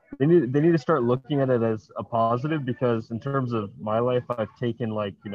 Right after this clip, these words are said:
know, the pain that I've been through and used it to, you know, actually propel me to do the things I wanna do. A lot of people who are too comfortable don't end up actually taking, taking the leap to do anything, right?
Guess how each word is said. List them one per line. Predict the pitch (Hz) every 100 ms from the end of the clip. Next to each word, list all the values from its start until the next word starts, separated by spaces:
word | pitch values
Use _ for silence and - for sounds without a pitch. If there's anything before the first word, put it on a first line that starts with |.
| 104
know, | 95 92
the | 101
pain | 95 117 107
that | 101
I've | 98 101
been | 110 107
through | 110
and | 104
used | 104 104 104
it | 98 _
to, | 110 98 95 - _
you | 110
know, | 101 98 - _ _ _ 107
actually | 104 120 104 101 - _ _ _ _
propel | 123 104 117 113
me | 113
to | 110
do | 101 113
the | 104
things | 127 113
I | 107
wanna | 98 113 123
do. | 101 101 - _ _ - -
A | 117
lot | 123
of | 123
people | 135 131 127
who | 120
are | 110 104 -
too | 123
comfortable | 113 113 117 117 107
don't | 101 107 101
end | 107 107
up | 92
actually | 104 107 107 98 95 -
taking, | 107 - 104 104 107 -
taking | 107 110
the | 101
leap | 101 107 -
to |
do | 101 101
anything, | 104 - 101
right? | 98 110